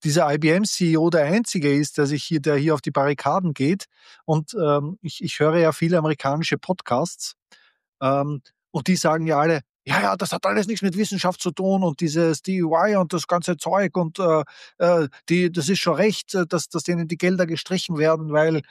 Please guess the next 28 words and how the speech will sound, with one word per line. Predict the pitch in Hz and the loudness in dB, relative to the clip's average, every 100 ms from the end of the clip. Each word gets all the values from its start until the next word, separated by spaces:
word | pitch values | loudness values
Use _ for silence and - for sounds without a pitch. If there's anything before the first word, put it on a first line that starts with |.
| - _ | -16 _
äh, | - 151 156 | -2 0 2
die | 151 | -2
sollen | 135 175 165 | 0 0 0
sich | 160 | -4
quasi | - 156 160 151 170 | -2 0 0 0 0
um | 160 | -2
den | 151 143 | -4 -2
Job | 190 185 | -2 -2
kümmern | - 180 175 170 | -2 0 0 0
und | 160 147 | -4 -2
nicht | 175 175 - | -2 -2 -2
um | 156 147 | -4 -4
Diversität | - 147 156 - 147 202 196 - | -2 2 2 0 -4 -4 -2 -4
und | 147 | -4
sonst | 180 185 - | -2 -4 -2
irgendwas." | 147 147 175 - _ _ _ | -2 2 0 -2 _ _ _
Und | - 113 | -14 -8
ich | 120 | -6
denke | 127 131 | -4 -4
mir, | 127 123 - | -2 -4 -6
"Leute, | - 110 - 127 | -6 -8 -6 -6
ihr | 147 110 | -4 -2
habt | 117 - | -4 -8
echt | 151 117 - | -8 -8 -4
so | - - 135 143 | -2 0 2 2
einen | 147 151 | 2 2
Schuss | - 175 - - | 2 0 0 0
weg." | 123 - - | -2 -2 -8